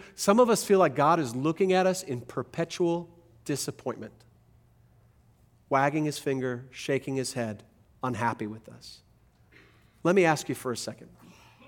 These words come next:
I have three sons, Oscar, Gus, and Theodore, eight, six, and four. They're wonderful boys. If I were to introduce you to them, I would never, ever say, "Hey, this is my son Oscar. He's about to turn eight.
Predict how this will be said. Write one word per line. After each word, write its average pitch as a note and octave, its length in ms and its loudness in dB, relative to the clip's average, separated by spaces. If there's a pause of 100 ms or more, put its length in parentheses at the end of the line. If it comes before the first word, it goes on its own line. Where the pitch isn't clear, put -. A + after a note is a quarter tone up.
(800)
I E3 100 4
have D#3+ 120 4
three E3+ 300 -4
sons, B2 360 -2
Oscar, C#3+ 260 -2
Gus, C3+ 220 -4
and B2 120 -10
Theodore, A#2 400 -8 (120)
eight, C#3 220 -4
six, - 300 -10
and A2+ 100 -12
four. - 300 -12 (160)
They're C#3 160 -2
wonderful A#2 580 -4
boys. G2+ 460 -12 (720)
If D#3 140 2
I G#3 100 6
were A#3 120 2
to G#3+ 160 -2
introduce C#3+ 540 -2
you B2+ 80 -4
to - 160 -10
them, G#2+ 260 -12 (580)
I F#3+ 100 4
would G3 240 4
never, E3 640 0 (240)
ever C4 440 2 (140)
say, G3 180 4
"Hey, G3+ 140 4
this G#3 180 -2
is G#3+ 120 -6
my A3+ 100 0
son G#3+ 240 0
Oscar. G3 380 0
He's D3 120 -4
about F3 220 2
to F3 80 -8
turn F3 240 0
eight. D3+ 180 0